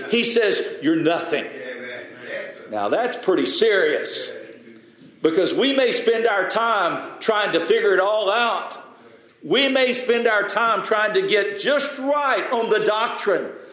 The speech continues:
or on the practice. And if we don't have charity, he says, we are nothing.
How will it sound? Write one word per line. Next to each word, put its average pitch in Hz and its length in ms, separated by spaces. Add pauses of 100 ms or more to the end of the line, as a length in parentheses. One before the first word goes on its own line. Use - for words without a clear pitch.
or 233 240
on 233 160
the 226 80
practice. 226 880 (400)
And 233 140
if 196 240
we 330 200
don't 294 260
have 196 340
charity, 254 880
he 208 140
says, 165 300
we 262 600
are 196 500
nothing. 165 480